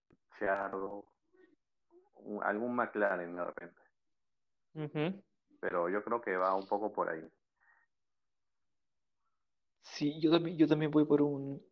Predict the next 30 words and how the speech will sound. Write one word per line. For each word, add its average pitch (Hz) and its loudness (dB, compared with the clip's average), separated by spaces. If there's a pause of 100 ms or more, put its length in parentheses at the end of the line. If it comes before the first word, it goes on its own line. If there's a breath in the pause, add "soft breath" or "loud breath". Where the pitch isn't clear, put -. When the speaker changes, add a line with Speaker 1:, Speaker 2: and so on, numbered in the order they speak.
(160)
Speaker 2:
eh, - -8 (140)
Hamilton, 143 2 (100)
Verstappen, 135 2
Checo, 135 2
Bottas. - 6 (260)
O - -18
sea, - 2
yo, 143 -2
yo 143 -4
creo 139 0
que 135 -8
Red 120 -12
Bull 139 -6
está - -6
bien 135 0
muy 143 2
fuerte. - 0 (680)
Speaker 1:
Sí. - -8
Speaker 2:
Eh, - -8 (100)
y 143 -8
yo 139 4
creo 139 6
que 139 6
ellos 135 8
saben - 0 (380)
que - 2
siendo 139 2
segundos 139 4
y 147 2
terceros 170 6